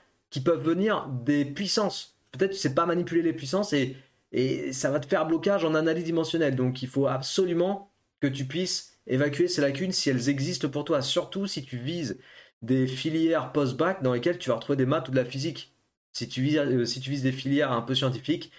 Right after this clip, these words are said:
et que t'es pas, euh, à l'aise avec les puissances, ça va, ça, à un moment donné, à un moment donné, tu vas être bloqué. Je vais pas te mentir que tu vas être bloqué grave, comme dans une impasse. Donc en gros, l'inverse de seconde moins un, c'est des secondes.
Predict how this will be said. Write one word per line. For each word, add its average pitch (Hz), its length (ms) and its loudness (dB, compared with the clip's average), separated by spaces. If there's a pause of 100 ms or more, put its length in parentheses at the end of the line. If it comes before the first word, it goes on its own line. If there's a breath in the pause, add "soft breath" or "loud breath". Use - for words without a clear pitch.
(260 loud breath)
et 120 140 2
que 135 80 2
t'es 135 180 2
pas, 151 380 2
euh, 127 260 2
à 139 80 2
l'aise 147 240 2
avec 117 160 0
les 120 80 0
puissances, - 520 -4
ça - 180 -4
va, 175 260 2 (140)
ça, 147 180 0
à 170 60 2
un 185 40 2
moment 185 220 2
donné, 185 460 0 (800)
à 117 60 -2
un 131 40 2
moment 160 160 2
donné, 180 220 2
tu 180 100 -4
vas 147 60 4
être 139 80 -2
bloqué. 165 260 2
Je 147 80 -2
vais 143 60 -8
pas 151 100 2
te 156 80 -2
mentir - 260 0
que 139 80 -12
tu 139 140 -4
vas 151 60 4
être 151 260 -6
bloqué 147 440 2
grave, 123 420 0 (500)
comme 160 140 4
dans 156 100 2
une 143 160 2
impasse. 131 380 0 (380 soft breath)
Donc 156 180 2
en 185 80 4
gros, 180 180 4
l'inverse 170 440 2
de 143 60 -2
seconde 151 280 2
moins 160 160 2
un, 202 80 2
c'est 156 140 -4
des 147 100 2
secondes. 143 420 0